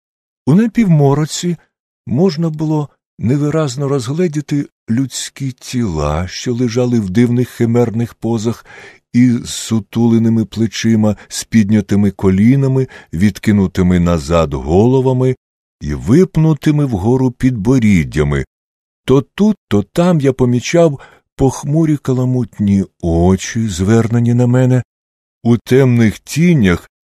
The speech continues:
зблискували маленькі червонясті цяточки, спочатку яскраві, а потім ледь помітні,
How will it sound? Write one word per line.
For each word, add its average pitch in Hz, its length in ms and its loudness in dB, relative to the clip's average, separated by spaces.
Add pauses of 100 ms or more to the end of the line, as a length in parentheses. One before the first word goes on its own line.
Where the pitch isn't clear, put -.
(140)
зблискували 135 960 0
маленькі 143 640 0
червонясті 135 840 -2
цяточки, - 1160 -8 (260)
спочатку - 720 -4
яскраві, 110 800 -2 (280)
а - 120 -2
потім 165 500 0
ледь 117 440 -2
помітні, 98 800 0